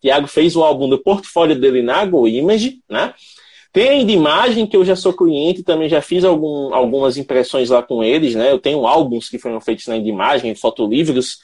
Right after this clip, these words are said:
e que é bem interessante. O Instituto Internacional de Fotografia também fez parte, né, dessa iniciativa. A Inspiration Photographers, que é uma associação,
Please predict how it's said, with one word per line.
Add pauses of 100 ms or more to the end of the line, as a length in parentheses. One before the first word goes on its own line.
(320)
e
que
é
bem
interessante. (340)
O
Instituto
Internacional
de
Fotografia
também
fez
parte,
né,
dessa
iniciativa. (280)
A
Inspiration
Photographers,
que
é
uma
associação,